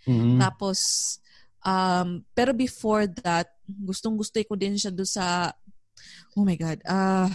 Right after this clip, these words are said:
Speaker 2: nakalimutan
Speaker 1: She Was
Speaker 2: ko.
Speaker 1: Pretty?
Speaker 2: Yes. <laughs>
Speaker 1: Mm.
Speaker 2: She Was Pretty.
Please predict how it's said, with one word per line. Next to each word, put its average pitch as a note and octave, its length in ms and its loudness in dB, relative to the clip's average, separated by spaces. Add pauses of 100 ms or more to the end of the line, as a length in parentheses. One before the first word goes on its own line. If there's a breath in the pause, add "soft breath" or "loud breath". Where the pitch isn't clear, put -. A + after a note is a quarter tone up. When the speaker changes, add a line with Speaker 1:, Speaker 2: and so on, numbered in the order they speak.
Speaker 2:
nakalimutan F#3 300 0
Speaker 1:
She C3+ 80 6
Was G#3 100 8
Speaker 2:
ko. G#3 60 -2
Speaker 1:
Pretty? C3 300 2 (500)
Speaker 2:
Yes. F#3+ 600 4 (200)
<laughs> - 80 0
Speaker 1:
Mm. D3 420 6 (140)
Speaker 2:
She - 180 6
Was F#3+ 240 6
Pretty. F3+ 400 -4